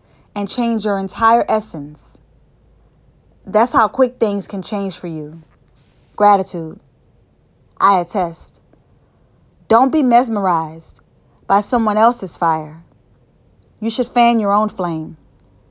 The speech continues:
Be yourself humbly. Be modest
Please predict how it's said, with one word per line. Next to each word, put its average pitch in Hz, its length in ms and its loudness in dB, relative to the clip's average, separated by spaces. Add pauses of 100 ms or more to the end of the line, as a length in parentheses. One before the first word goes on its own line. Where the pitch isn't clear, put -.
(760)
Be 277 160 4
yourself 233 500 2
humbly. 160 640 -4 (1040)
Be 226 160 2
modest 214 720 0